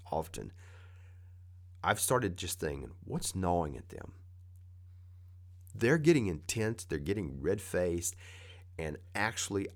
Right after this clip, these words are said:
I could relax even more. Often the real issue is not what they're yelling about. There's something else that's really gnawing at them. And when I've got a chance to get one-on-one with people after the fact, I realize they're acting out because of something that's not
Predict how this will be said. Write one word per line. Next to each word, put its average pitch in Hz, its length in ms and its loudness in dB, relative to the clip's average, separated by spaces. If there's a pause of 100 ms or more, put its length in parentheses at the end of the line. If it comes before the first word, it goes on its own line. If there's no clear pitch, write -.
I 90 120 4
could 95 180 -2
relax 73 580 -2
even 76 300 -2
more. 73 360 -4 (480)
Often 110 360 4
the 85 100 2
real 123 320 8
issue 90 560 4
is 82 240 -2
not 92 360 4
what 101 140 4
they're 101 140 4
yelling 120 420 4
about. - 340 -4
There's 104 180 0
something 110 600 2
else 113 320 2
that's - 240 0
really 92 260 4
gnawing 90 440 2
at - 140 -8
them. 73 180 -2 (560)
And 110 240 6 (400)
when 120 180 6
I've 123 140 6
got 123 240 8
a 101 60 0
chance 110 300 2
to - 100 -4
get 92 160 4
one-on-one 87 600 2
with 82 140 -4
people 92 260 -2
after 87 220 -2
the - 80 -4
fact, 113 320 2
I 69 60 0
realize 82 500 0 (420)
they're 101 500 2
acting 101 560 0
out 85 340 -2
because 82 320 -4
of 73 100 -6
something 90 380 -2
that's 64 200 -6
not 87 280 0